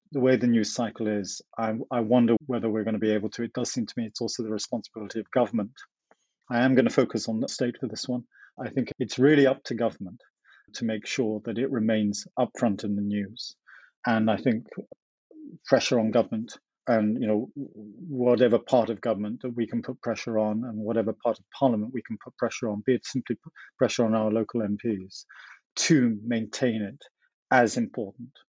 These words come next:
that the twenty thirty horizon is critical. That is what needs to be done. So, yes, it is part of a news cycle.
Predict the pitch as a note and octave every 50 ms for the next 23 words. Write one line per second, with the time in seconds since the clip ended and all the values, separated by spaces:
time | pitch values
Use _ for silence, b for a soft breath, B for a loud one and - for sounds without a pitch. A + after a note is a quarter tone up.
0 | _ _ _ _ _ _ - B2 A#2+ - A2+ - - - C#3+ C3 A2 - - -
1 | C3+ B2 - - - B2+ A#2 A2 - - B2 A#2 - B2+ A#2 G2+ A#2 A#2+ A2+ A2
2 | G#2 - - A#2+ G#2+ G2+ - _ - - G#2+ - - - - - C3 A#2 - -
3 | A#2+ - - B2 A2+ - _ _ _ _ _ _ _ _ _ _ _ _ _ _
4 | _ _ _ _ _ _ _ _ _ _ _ _ _ _ _ _ _ _ _ _
5 | _ _ _ _ - - G#2+ A2+ A2 G#2 A#2+ A2+ - - B2 C3 - C#3 A#2 G#2+
6 | G2+ - - G#2+ G2+ G#2 G2+ G#2+ G2 G2 G2+ G2+ - - - B2 A#2 A#2 C#3 -
7 | D3 B2+ C3+ C3 - - - A#2+ A2 A2 G#2+ - - B2 A2+ G#2+ G#2 A2 G#2+ G#2+
8 | G#2+ G#2 G2+ - - A#2+ A2 G2 - - B2 A2+ A2